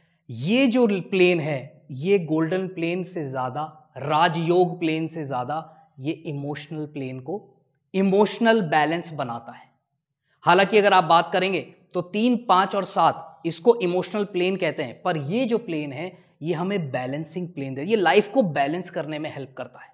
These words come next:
अब normally हम क्या सोचते हैं, गोल्डन प्लेन है, राजयोग प्लेन है, तो इसी से पैसा आएगा। नहीं, ऐसा नहीं है। चार, पाँच, छः आपको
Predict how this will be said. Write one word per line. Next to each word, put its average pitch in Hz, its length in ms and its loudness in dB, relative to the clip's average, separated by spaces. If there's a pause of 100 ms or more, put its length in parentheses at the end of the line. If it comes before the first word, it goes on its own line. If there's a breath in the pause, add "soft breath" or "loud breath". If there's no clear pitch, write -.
(600)
अब - 300 2 (160)
normally 226 420 6
हम 233 120 4
क्या 226 160 2
सोचते 214 400 0
हैं, 220 240 -2
गोल्डन 175 440 4
प्लेन 180 300 0
है, 175 460 -8
राजयोग 170 680 2
प्लेन 175 220 -2
है, 175 80 -6
तो 202 260 -6
इसी 202 220 -4
से 220 120 -4
पैसा 147 340 -8
आएगा। 120 300 -10
नहीं, 170 260 -4
ऐसा 160 220 -6
नहीं 156 220 -6
है। 139 80 -6
चार, 165 380 -8
पाँच, 175 220 -10
छः 202 240 -6
आपको 175 300 -6